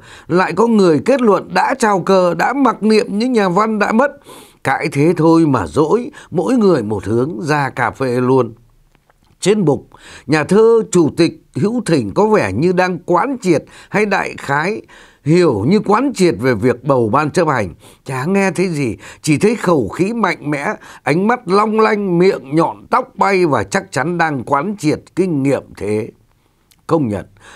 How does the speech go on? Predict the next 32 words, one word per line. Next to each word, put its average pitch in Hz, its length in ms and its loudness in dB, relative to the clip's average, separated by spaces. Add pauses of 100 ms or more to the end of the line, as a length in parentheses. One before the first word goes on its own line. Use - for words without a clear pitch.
(120)
đây 240 160 4
là 220 100 2
một 139 340 2
hội 120 360 0
trường 120 300 0
quá 233 220 0
đặc 233 240 -4
biệt 120 260 0
với 180 180 2
một 160 200 0
hệ 113 200 -4
thống 202 280 -2
âm 196 200 -2
thanh 175 320 -4
rất 247 240 -2
minh 196 300 0
bạch. 123 180 0 (360)
Lúc 240 220 0
anh 214 240 2
nói 208 320 2
thì 196 200 2
tự 151 160 0
anh 202 260 0
nghe, 214 320 2
còn 139 220 2
người 135 200 2
nghe 190 380 0
thì 117 180 -4
không 165 360 -2
nghe 156 200 2
anh 143 280 -2
nói. 127 340 0